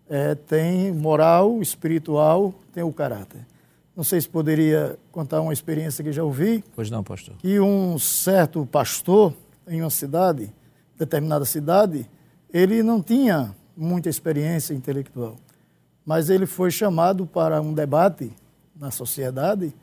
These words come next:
Speaker 1: junto com alguns ilustres daquela cidade, e lá cada um expôs seus conhecimentos, e falaram de grandes homens,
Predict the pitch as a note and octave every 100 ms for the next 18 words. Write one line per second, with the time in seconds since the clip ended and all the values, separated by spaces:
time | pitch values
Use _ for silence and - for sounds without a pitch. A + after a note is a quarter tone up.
0 | _ _ _ - B2+ E3+ C#3+ E3+ D3 C#3
1 | C#3 A2 - - - C#3+ D#3+ G3 - C3+
2 | C#3 C#3 C#3+ C3+ C#3+ C#3 E3 F#3+ - _
3 | _ _ _ _ - A3 G#3 G#3+ C4 B3
4 | G#3 A#3+ - E3+ E3+ E3 - - - D3
5 | - C#3+ - A#3 G3+ F#3 D#3+ C3 C#3+ C3+
6 | B2 _ _ _ _ C#3+ - C#3+ D3+ D3+
7 | C#3 C3+ D#3 D3 C3 E3+ F3 C#3+ A#2+ A#2+
8 | -